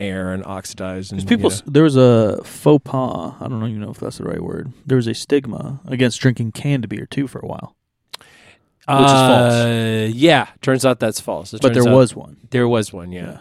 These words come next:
Speaker 2: And
Speaker 1: Yeah.
Speaker 2: the best description I had was like, "Where do you think?" 'Cause everyone says draft's the best. Uh,
Speaker 1: Draft is the best,
Speaker 2: but
Speaker 1: but it,
Speaker 2: think
Speaker 1: is
Speaker 2: about it,
Speaker 1: it
Speaker 2: it comes
Speaker 1: how
Speaker 2: from,
Speaker 1: much?
Speaker 2: well, think about it. It comes from a keg,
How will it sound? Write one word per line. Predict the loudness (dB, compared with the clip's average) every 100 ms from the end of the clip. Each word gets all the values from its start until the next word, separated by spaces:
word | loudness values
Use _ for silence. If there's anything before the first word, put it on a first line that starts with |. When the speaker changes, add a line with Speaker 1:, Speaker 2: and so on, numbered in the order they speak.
| _
Speaker 2:
And | 0 0
Speaker 1:
Yeah. | -2
Speaker 2:
the |
best | 0 -2 -2
description | -10 -10 -8 -4
I | -4
had | -4 -6
was | -8
like, | -10
"Where | 0 4 4
do | 4
you | -2
think?" | -4 -8
'Cause | -8 -8
everyone | -6 -6
says | -8 -6
draft's | -4 -4 -6 -16 -18
the |
best. | -16 -16 -18 -20 _ -20 -20 _ _ _
Uh, | -6 -4
Speaker 1:
Draft | -6 -8
is | -4 -4 -4
the | -8
best, | -4 -6 -6 -12 4
Speaker 2:
but | 4
Speaker 1:
but | 4
it, | 0
Speaker 2:
think | 2
Speaker 1:
is | 2
Speaker 2:
about | 2
it, |
Speaker 1:
it |
Speaker 2:
it | 0
comes | -2 0
Speaker 1:
how |
Speaker 2:
from, | -2
Speaker 1:
much? | -2 -6 -14 -8
Speaker 2:
well, | -2 0
think | 0 0
about | 0
it. | -2
It | -4
comes | -4
from | -4
a | -6
keg, | -2 -2 -2